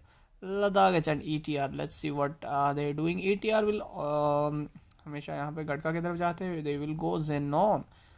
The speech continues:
Xenon, Xenon वाले उतरते हुए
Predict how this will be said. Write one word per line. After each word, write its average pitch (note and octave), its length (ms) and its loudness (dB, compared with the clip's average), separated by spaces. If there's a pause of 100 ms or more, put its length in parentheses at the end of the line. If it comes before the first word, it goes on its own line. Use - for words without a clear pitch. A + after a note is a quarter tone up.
(420)
Xenon, C#3+ 680 -4
Xenon C#3 360 -2
वाले D#3 260 2
उतरते D3 420 -8
हुए C3 400 -8